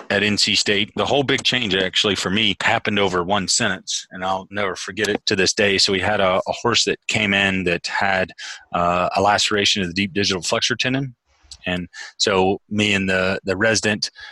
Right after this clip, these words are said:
met on a, this was, they came in on a Friday night. And so I met him on a, on a Saturday, and we put, uh, shoes on there with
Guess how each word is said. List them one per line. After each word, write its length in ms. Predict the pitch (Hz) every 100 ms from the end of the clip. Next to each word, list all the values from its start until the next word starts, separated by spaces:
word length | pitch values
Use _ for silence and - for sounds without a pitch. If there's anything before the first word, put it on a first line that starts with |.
| -
met 200 | 98 101
on 160 | 98 95
a, 240 | 92 92 -
this 180 | 104 -
was, 220 | 101 95 98
they 100 | 98
came 260 | - 117
in 80 | 104
on 120 | 101
a 40 | 90
Friday 360 | - 101 95
night. 320 | 90 92 95 -
And 140 | 85
so 120 | -
I 100 | 95
met 180 | 98 98
him 240 | - 101 95
on 160 | 92
a, 140 | 90 85 - - -
on 160 | 95 92
a 60 |
Saturday, 680 | - 110 98 95 95 95 98 - - - -
and 260 | 90 87
we 220 | 92 98 92 82 _ _
put, 200 | - 104 - 107
uh, 260 | 95 90 90 - - _ _ _
shoes 280 | - 127 113
on 160 | 110 101
there 180 | 101 98
with 240 | 95